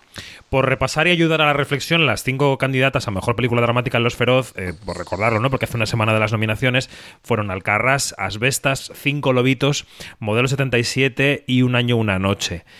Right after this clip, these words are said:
Em, y las directoras ya las ha mencionado Yanina. Yo creo que, en cierta medida, no sé si me, me corregiréis si me equivoco,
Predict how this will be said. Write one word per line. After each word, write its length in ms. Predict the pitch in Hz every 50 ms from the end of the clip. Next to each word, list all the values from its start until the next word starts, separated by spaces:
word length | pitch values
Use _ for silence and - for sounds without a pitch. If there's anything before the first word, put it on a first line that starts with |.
| - - - _ _
Em, 920 | - 123 123 117 117 117 113 110 113 110 107 104 101 98 90 87 87 87 -
y 160 | - 110 110
las 160 | 104 101 101
directoras 400 | 101 107 98 98 - - 120 120
ya 60 | 120 127
las 140 | 117 - -
ha 20 |
mencionado 340 | 113 110 95 - 110 107 101
Yanina. 360 | 101 101 104 127 131 123 - -
Yo 240 | - 117 120 165 202
creo 200 | - 233 233 220
que, 300 | - 185 156 123 - -
en 100 | 131 127
cierta 340 | - - 175 202 208 - 247
medida, 540 | 214 190 170 156 156 180 180 151 156 185 175
no 200 | 123 117 117 127
sé 100 | 127 156
si 160 | 139 - 139
me, 240 | 131 120 117 113 107
me 680 | 101 - 110 104 104 107 107 104 98 98 107 95 92
corregiréis 500 | 85 - 98 104 - - 113 127 127 110
si 140 | - 110 101
me 120 | 90 92 92
equivoco, 400 | 90 98 104 104 101 - 117